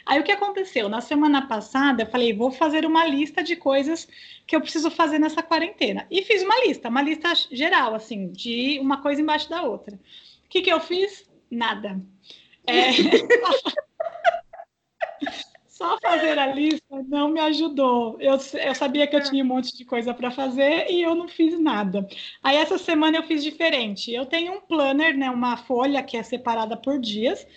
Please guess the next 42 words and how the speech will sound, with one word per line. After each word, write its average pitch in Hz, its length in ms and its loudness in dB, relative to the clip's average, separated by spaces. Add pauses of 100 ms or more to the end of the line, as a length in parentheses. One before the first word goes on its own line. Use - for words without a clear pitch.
(200)
Qualquer 523 300 2
um 508 80 0
pode 466 280 2
fazer, 370 380 -2
pegar 262 200 -2
uma 269 160 2
folha 294 160 -2
sulfite 277 400 -6
de 226 100 -8
caderno, 240 480 -2
separa 285 400 0
lá, 226 160 0
segunda, 247 420 -2
terça, 240 300 -4
quarta, 226 300 -6
quinta, 254 400 0
sexta. 285 500 -4 (600)
E 294 80 2
aí 320 200 6
eu 403 80 2
peguei 349 280 2
essa 330 200 2
lista 302 380 -2
de 269 100 -6
coisas 254 300 -4
que - 80 -16
eu 254 40 -8
tenho 240 200 -8
pra 226 100 -10
fazer 233 560 -2 (500)
e 262 220 2
eu 294 320 4
coloquei 302 560 0
ela 294 180 2
nos 302 300 0
dias. 262 320 0
Então, 226 240 -2
na 240 100 -2
segunda-feira 254 720 0
eu 226 60 -4
tinha 226 260 -2
que, 214 300 -6